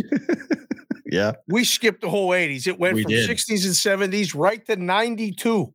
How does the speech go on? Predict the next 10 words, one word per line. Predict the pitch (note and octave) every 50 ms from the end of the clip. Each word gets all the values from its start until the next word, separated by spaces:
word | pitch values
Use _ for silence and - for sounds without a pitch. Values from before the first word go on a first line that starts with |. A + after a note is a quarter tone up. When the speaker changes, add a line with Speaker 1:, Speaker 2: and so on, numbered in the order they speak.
| _ _ _
Speaker 1:
Six | - - - D#3 E3+ D#3+ - - - - - _ _ - _ - -
on | A#2 A2
the | A2
campus | G#2 - C3+ C3+ - B2+
of | G#2
U | A#2 A#2
N | B2 A#2+
L | A#2 A2 G#2+
V | A2+ B2 G#2+ F2+ - -
yesterday. | - G#2+ G2+ - - G2 F#2+ F2 E2